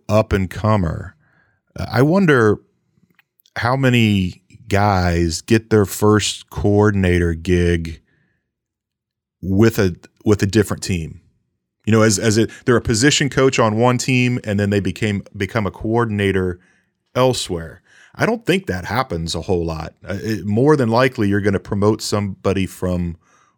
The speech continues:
within, from position group to coordinator. I don't, you know, outside of Al Golden, uh, I don't really see anyone on this staff where that, that happens. So then, then you start thinking, okay, then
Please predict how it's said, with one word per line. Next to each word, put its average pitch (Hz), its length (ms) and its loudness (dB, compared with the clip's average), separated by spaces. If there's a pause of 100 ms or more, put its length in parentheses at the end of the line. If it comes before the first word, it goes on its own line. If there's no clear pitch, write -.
within, 104 500 2
from 87 180 -6
position 92 500 -4
group 92 240 -4
to - 100 -12
coordinator. 87 680 -4 (440)
I 104 120 -2
don't, 127 180 0 (460)
you 92 100 -6
know, 95 80 4
outside 117 340 2
of 107 100 0
Al 107 260 4
Golden, 95 840 2 (240)
uh, 90 380 -6
I 95 40 0
don't 113 140 0
really 92 380 2 (180)
see - 340 -4
anyone 101 440 -2
on 98 260 -2
this 98 180 2
staff 104 440 0
where 98 100 -2
that, 90 240 -2
that 87 220 -2
happens. 90 340 -4
So 107 140 2
then, 127 280 2 (300)
then 120 160 4
you 123 80 4
start 104 400 2
thinking, 98 500 0
okay, 98 280 0
then 92 380 0